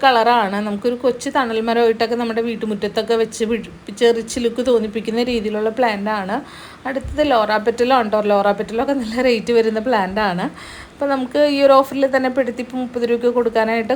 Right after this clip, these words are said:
കുറച്ച് തൈകൾ എത്തിയിട്ടുണ്ട്. ആ, അപ്പോൾ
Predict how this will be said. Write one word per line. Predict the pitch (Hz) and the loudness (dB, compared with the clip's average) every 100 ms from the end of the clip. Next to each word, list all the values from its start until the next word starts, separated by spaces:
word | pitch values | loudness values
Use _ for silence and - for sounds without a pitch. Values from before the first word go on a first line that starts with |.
| 277 | -2
കുറച്ച് | 226 247 240 | -4 -4 0
തൈകൾ | 233 214 220 220 | 0 0 -2 -2
എത്തിയിട്ടുണ്ട്. | 214 185 208 202 185 311 - - - - - - - - - 214 | -4 -6 -4 -2 0 -2 -4 -18 -20 -20 -20 -20 -20 -20 -12 -8
ആ, | 208 202 196 | -4 -4 -4
അപ്പോൾ | 202 220 | -4 -2